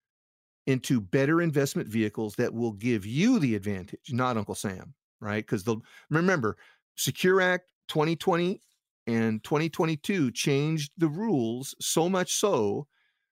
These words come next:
that it is no longer fiscally responsible to partner with the I R S for your future retirement. You do not have to partner with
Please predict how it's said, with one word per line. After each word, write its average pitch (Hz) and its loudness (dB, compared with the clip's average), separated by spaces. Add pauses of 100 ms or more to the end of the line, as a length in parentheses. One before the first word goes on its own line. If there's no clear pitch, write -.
(140)
that 127 2
it 127 4
is 127 2
no 143 4
longer 160 2 (340)
fiscally 202 2
responsible 156 0
to - -6
partner 143 0
with 135 0
the 135 0
I 131 2
R 123 2
S 127 0
for - -6
your 123 0
future 131 -4 (360)
retirement. 110 -2
You 160 2
do 180 2
not 175 4
have 151 2
to 156 -2
partner 139 0
with 127 0